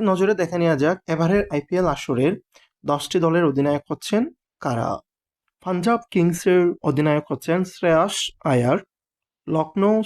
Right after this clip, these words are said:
সুপারের অধিনায়ক ঋষভ পান্ত, কলকাতা নাইট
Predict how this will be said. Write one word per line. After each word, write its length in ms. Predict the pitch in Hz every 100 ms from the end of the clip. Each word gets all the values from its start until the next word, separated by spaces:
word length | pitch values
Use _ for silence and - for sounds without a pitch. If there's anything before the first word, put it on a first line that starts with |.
| -
সুপারের 460 | 175 180 170 170 165 147
অধিনায়ক 420 | 151 151 139 170 - - 139
ঋষভ 260 | 123 160 202 _ _ _
পান্ত, 380 | 139 120 113 107 - _ _ _ -
কলকাতা 340 | 208 208 208 240 226
নাইট 200 | 180 175